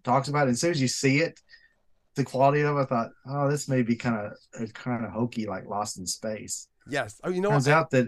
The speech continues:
Speaker 1: it was very serious.
Speaker 2: It's very serious. I didn't, I did think about the time travel thing 'cause, you know, they talk about the black hole, right?
Speaker 1: Yeah.
Speaker 2: So I was thinking, like,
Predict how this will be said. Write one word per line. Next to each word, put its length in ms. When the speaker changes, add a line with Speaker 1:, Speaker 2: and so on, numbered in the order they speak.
Speaker 1:
it 100
was 160
very 280
serious. 720
Speaker 2:
It's 160
very 320
serious. 340
I 120
didn't, 260
I 100
did 280
think 120
about 200
the 80
time 340
travel 400
thing 180
'cause, 180
you 120
know, 140
they 120
talk 160
about 180
the 80
black 300
hole, 280
right? 260
Speaker 1:
Yeah. 180
Speaker 2:
So 120
I 40
was 100
thinking, 340
like, 240